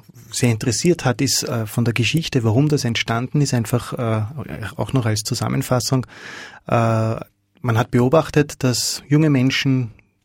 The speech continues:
Kirchen verlassen und hat dann untersucht, wo die Ursachen liegt und hat dann festgestellt, dass eben bei generationsübergreifenden Kirchen, also wo man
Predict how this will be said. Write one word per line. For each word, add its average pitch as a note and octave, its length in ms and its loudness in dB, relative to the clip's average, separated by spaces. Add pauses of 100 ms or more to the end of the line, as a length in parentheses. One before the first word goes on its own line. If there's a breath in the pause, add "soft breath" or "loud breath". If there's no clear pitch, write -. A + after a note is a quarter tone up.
Kirchen C#3+ 400 2
verlassen A#2+ 640 0 (540 loud breath)
und C3+ 280 2
hat C3 140 0
dann D3+ 160 4
untersucht, D3 760 0 (180)
wo A#2+ 400 -4
die B2 140 0
Ursachen D3 480 2
liegt D3+ 220 0
und C#3 140 -2 (680)
hat A2 240 -6
dann B2+ 120 2
festgestellt, C3 680 0
dass B2 120 -2
eben A#2 220 0
bei A2+ 180 2
generationsübergreifenden C#3+ 1500 0
Kirchen, D#3 400 -2
also B2 200 -2
wo A#2 160 2
man A2+ 240 0